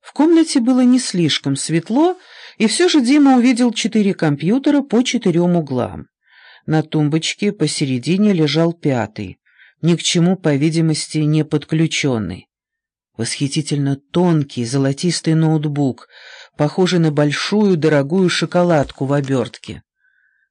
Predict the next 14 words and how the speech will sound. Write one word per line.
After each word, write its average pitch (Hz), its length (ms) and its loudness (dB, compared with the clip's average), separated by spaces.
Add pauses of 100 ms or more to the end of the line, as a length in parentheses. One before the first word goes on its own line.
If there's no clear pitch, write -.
(320)
«Роберт, 147 560 -4 (200)
познакомься, 143 960 -4 (500)
это 214 280 0
Дима 165 340 0
Дмитриевский», — 131 1200 -4
сказал 127 460 -6
Кирилл. 113 420 -6 (540)
«Дима, 160 680 -2
это 233 300 -2
Роберт». 113 540 -8 (360)
«Очень 165 320 -4
приятно», — 127 720 -4 (140)
сказал 123 460 -8
Дима. 117 340 -12